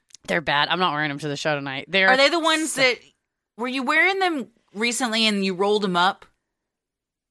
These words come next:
Speaker 2: Were
Speaker 1: No,
Speaker 2: they rolled
Speaker 1: those are,
Speaker 2: up?
Speaker 1: no, those are some Old Navy jeans. I like those. Those are pretty good.
Speaker 2: Yeah, because those
Speaker 1: Those
Speaker 2: didn't look bad.
Speaker 1: No, those are well fitted. No, these are the, like, slouchy. They're probably at, at this point at least two sizes too big.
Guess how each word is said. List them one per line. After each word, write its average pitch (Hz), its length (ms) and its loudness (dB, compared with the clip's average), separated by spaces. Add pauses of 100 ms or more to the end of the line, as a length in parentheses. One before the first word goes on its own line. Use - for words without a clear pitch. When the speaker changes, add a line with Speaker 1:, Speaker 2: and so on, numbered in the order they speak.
(220)
Speaker 2:
Were 226 80 4
Speaker 1:
No, 254 160 8
Speaker 2:
they 202 80 4
rolled 226 200 6
Speaker 1:
those 269 60 4
are, 233 200 4
Speaker 2:
up? - 40 -10 (240)
Speaker 1:
no, 226 240 4
those 214 220 -2
are 262 100 0
some 180 180 -6
Old 160 140 -4
Navy 156 220 -4
jeans. 147 260 -10
I 294 60 2
like 381 180 4
those. 165 220 -4
Those 262 160 -4
are 302 80 -2
pretty 175 180 -2
good. 151 220 -4
Speaker 2:
Yeah, 269 200 4
because 233 220 -6
those 285 220 2
Speaker 1:
Those 330 80 -4
Speaker 2:
didn't 208 160 -6
look 165 120 -6
bad. 117 320 -4
Speaker 1:
No, 370 160 2
those 254 200 -2
are 320 100 2
well 208 160 2
fitted. 175 300 -2
No, 196 160 2
these 220 240 -4
are 254 160 2
the, 190 320 -6
like, 151 420 -4 (380)
slouchy. 196 880 0
They're 208 180 2
probably 233 560 0
at, 180 140 2
at 180 160 -2
this 220 180 -6
point 196 240 0
at 156 140 0
least 175 260 -8
two 170 140 -6
sizes 156 340 -4
too 165 160 -10
big. 151 360 -2